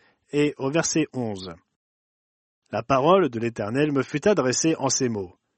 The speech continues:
Fils de l'homme, prononce une complainte sur le roi de Tyr. Tu lui diras, Ainsi parle le Seigneur l'Éternel. Tu mettais le sceau à la perfection, tu étais plein de sagesse, parfait en beauté. Tu étais en Éden,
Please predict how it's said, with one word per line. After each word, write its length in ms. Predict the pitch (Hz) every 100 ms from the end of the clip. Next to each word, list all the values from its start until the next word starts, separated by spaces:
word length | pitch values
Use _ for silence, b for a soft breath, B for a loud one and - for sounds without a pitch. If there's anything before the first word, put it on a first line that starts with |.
| _ -
Fils 280 | - 165 131
de 120 | 139
l'homme, 420 | 156 202 135 87 -
prononce 500 | 127 135 151 151 -
une 120 | 156
complainte 760 | 156 226 214 185 180 180 - 175
sur 380 | 120 - 214 185
le 100 | 151
roi 240 | 131 135
de 140 | 131 120
Tyr. 400 | - 101 85 - _ _ _ _ _ _ _
Tu 160 | - 151
lui 140 | 127
diras, 520 | 117 104 113 156 165 - -
Ainsi 340 | 160 - 220
parle 300 | - 175 143
le 80 | 127
Seigneur 480 | - 139 131 135 117
l'Éternel. 680 | 113 113 107 165 139 87 _ _
Tu 120 | - 156
mettais 460 | 165 - 185 165
le 180 | 131 156
sceau 340 | 147 - 226 143
à 60 |
la 100 | 135
perfection, 680 | 208 202 143 - - 107 117 _
tu 160 | - 135
étais 240 | 131 156
plein 340 | 143 175 220 214
de 80 | 160
sagesse, 680 | - 139 117 110 110 110 104 -
parfait 360 | 190 175 190 175
en 140 | 139 135
beauté. 440 | 123 - 104 90 _ _ _ _ -
Tu 180 | 123
étais 320 | 127 - 131 120 -
en 280 | 117 107
Éden, 500 | 110 117 180 123 98